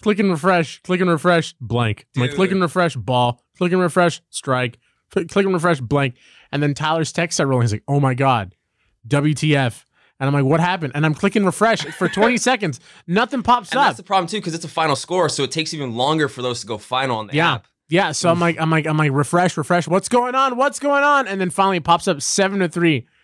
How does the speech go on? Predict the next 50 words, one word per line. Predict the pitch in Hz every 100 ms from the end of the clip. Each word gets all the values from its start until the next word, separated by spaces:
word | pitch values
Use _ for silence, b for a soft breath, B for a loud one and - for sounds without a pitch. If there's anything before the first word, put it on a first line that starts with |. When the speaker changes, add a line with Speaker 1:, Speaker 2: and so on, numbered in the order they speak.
| _ -
Speaker 1:
I | 160
nearly | 180 175
lost | 147 131 143 160 - - 151
my | 151
mind, | 147 143 143 139
dude. | 123 117
It |
was | 151 139 - _ _ _ _ -
insane, | 254 277 262 - 208 180 165 156 _ -
so | - 190 185
intense. | 175 147 120 101 - -
Speaker 2:
So | 156
I | 165
wanna | 196 -
flip | 165 170
this | 139 127
on | 110
you, | 104
Randy. | 104 104
So | 107 127
you're | 151 180 170
on | 139 127 101
cloud | - 151 135 123
nine | 113 101
for | 104
your | 110
first | - 120 117
sports | - 113 135
Speaker 1:
Yeah. | 123
Speaker 2:
betting | 101 95
experience. | - 98 90
Speaker 1:
Yeah, | 135
Speaker 2:
You | 107
Speaker 1:
yeah. | 101
Speaker 2:
know, | 107
the | 127 147
highs | - 175 175 156
and | 135
lows, | 123 110
they | 127
come, | - 123 92 90
right? | 95
Speaker 1:
Yeah, | 165
Speaker 2:
You're | 131
Speaker 1:
of | 151
Speaker 2:
gonna, | -
Speaker 1:
course. | - 143
Speaker 2:
you're | 170
gonna | 170
lose | 147 139 -